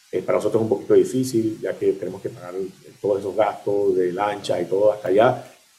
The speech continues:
pero, eh, vamos periódicamente una vez al mes. La Defensoría del Pueblo, eh, lo próximo, la próxima semana, eh, emitirá una,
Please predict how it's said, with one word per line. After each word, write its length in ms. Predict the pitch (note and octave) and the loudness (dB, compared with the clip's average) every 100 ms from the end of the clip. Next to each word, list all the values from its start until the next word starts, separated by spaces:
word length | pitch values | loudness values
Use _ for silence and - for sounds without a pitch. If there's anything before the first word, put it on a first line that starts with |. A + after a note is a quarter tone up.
| - | 6
pero, 520 | A2+ A#2+ A#2+ A#2+ - A2+ | 8 10 8 6 0 -2
eh, 260 | G#2+ G#2 - - | 0 0 -4 0
vamos 240 | A#2+ B2 | 2 4
periódicamente 800 | A2+ A#2+ A2+ A2+ A2+ A#2+ A2+ - - - | 8 8 6 0 2 2 2 -2 -16 0
una 220 | A#2 A2+ | 2 4
vez 160 | G#2+ G2 | 2 0
al 120 | G2 | -6
mes. 240 | F#2+ F2+ - _ _ - | -6 -10 -14 _ _ 4
La 100 | G#2 | 4
Defensoría 400 | A2 A2 A#2+ C#3 | 6 6 6 6
del 100 | C3 | 6
Pueblo, 640 | C#3+ C#3+ D3 D3+ - - - | 6 6 6 4 2 -4 -4
eh, 320 | G#2 G2+ G2+ | -2 0 -2
lo 120 | G2+ | -4
próximo, 340 | - A#2 B2 A#2+ | 2 2 2 -2
la 120 | - | 2
próxima 280 | A#2+ C#3 B2+ | 2 2 -2
semana, 500 | A#2+ A#2+ C3+ C#3 C3 - - | 0 0 2 2 -2 -10 -6
eh, 160 | G#2 G2+ | 0 0
emitirá 680 | G2+ F#2 A2 C#3 C3+ - - _ _ _ | -2 -2 2 2 2 -6 -18 _ _ _
una, 840 | G#2+ G#2+ A#2+ A#2+ A#2 A2+ A2+ G#2+ | -2 2 4 4 2 2 2 -2